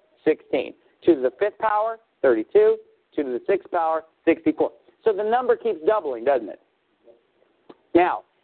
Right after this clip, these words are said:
that means if I were gonna do a family tree that went back five generations, I would have to have a piece of paper wide enough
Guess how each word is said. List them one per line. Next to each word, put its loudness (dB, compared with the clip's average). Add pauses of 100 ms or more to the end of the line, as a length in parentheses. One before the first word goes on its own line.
that -2
means -2
if 2
I 2
were -6
gonna -4
do 4
a 2
family -2
tree 0 (300)
that 0
went -4
back 0 (500)
five 0
generations, 0 (1120)
I 2
would 0
have 2
to 0
have 2
a -2
piece -2
of -2
paper 2
wide 0
enough 0